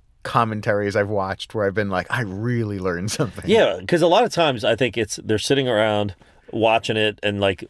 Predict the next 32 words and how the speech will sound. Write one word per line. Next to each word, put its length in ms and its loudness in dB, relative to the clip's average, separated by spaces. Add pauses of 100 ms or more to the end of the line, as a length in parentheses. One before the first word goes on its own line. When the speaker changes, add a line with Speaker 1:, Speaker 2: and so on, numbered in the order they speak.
(260)
Speaker 2:
reminiscing 880 2
Speaker 1:
<laughs> 80 4
Speaker 2:
about 220 4
what 80 -4
Speaker 1:
Totally. 160 2
Speaker 2:
happened 200 0
on 120 0
set, 340 2
or 100 4
they're 160 -2
just 260 -4
joking 300 0
around, 240 2
they're 80 -2
drunk 540 0
or 120 2
<laughs> 160 -2
something, 320 2
right? 320 0
There's, 220 0 (240)
there's 240 2
rare 480 4 (400)
commentaries 460 0
that 80 0
work. 180 0 (240)
This 220 2
one, 160 4
though, 160 4
was 160 0
him 240 2
and, 120 2
uh, 280 4